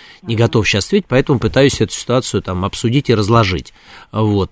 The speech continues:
Speaker 1: Наверно, наверно, действительно надо сделать межевание участка, но, а, давайте я этот вопросик возьму, поработаю над ним, и на следующей неделе точно в эфире скажу, надо ли, обяза-, обязан-, обязаны ли вы по закону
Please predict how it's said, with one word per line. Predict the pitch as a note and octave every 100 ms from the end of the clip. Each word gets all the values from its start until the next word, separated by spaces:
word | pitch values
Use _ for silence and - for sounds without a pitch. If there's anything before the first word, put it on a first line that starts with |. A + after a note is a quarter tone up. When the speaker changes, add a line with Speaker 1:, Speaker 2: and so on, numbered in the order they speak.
| -
Speaker 1:
Наверно, | - A2 A#2 A#2 D#3 E3 D#3 D3+ D3 C#3+ C#3 C3+ B2+ B2 A#2+ A#2 A#2 A2+
наверно, | G#2+ G#2+ G2 G2+ A#2 B2+ C#3 B2
действительно | A2 A#2 C3+ A2 F#2+ F#2+
надо | F#2+
сделать | F#2+ G2+ G2+ G2
межевание | G#2 G#2+ G#2 F#2+ F#2+
участка, | G2+ F3+ F#3+ - F#2+ - -
но, | B2 B2 E2+ _ _ _ _
а, | G#2 G#2
давайте | G2 A2+ C3 - A2+
я |
этот | G2+ G#2+
вопросик | G#2+ A2 G2+ -
возьму, | G#2+ G2+ D3
поработаю | B2 G#2 G2+ C3 - G2+
над | F#2+ E2+
ним, | F#2 F#2
и |
на | F#2
следующей | - A2+ G#2+ G#2+
неделе | G2 A2 G#2+
точно | - G#2 - G2 F#2 F2+
в | F2+
эфире | - G#2+ F#2+
скажу, | - G2 F#2+ B2+ C3 _ _ _ -
надо | G#2+ G2+ F#2
ли, | F#2+
обяза-, | G2 G2+ A2 G#2+ - C3+
обязан-, | D3+ B2 D3+ A2 A2
обязаны | B2+ B2 D#3 A2 A2 A2+
ли | G#2+
вы | A2+ A2+
по | G#2 G#2
закону | G#2+ G#2 A#2 G2+ F#2+ F2+ F2